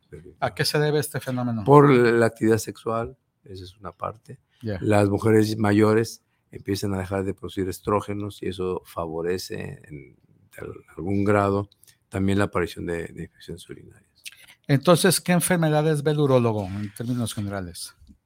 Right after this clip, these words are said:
Speaker 2: Todo lo que concierne aparato urinario y genitales en el hombre. Ahí vamos a empezar de arriba para abajo, de riñones, cánceres, tumores, infecciones urinarias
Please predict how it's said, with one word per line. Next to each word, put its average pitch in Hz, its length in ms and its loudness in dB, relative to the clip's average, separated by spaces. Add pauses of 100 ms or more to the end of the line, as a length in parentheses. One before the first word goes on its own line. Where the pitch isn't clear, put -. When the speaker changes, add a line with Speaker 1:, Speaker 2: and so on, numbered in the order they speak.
Speaker 2:
Todo 175 200 10
lo 175 100 10
que 151 160 -6
concierne 151 600 2
aparato 131 520 0
urinario 117 560 -2 (480)
y 110 80 -10
genitales 92 760 -8
en 80 120 -12
el 80 80 -10
hombre. 71 280 -14 (380)
Ahí 104 360 0
vamos 107 360 0
a 107 40 -8
empezar 101 280 -6
de 104 80 -4
arriba 101 280 -2
para 95 160 -6
abajo, 95 400 -6 (260)
de 101 140 -8
riñones, 110 680 -4 (600)
cánceres, 110 720 -4
tumores, 101 720 -6
infecciones 101 880 -6
urinarias 95 880 -10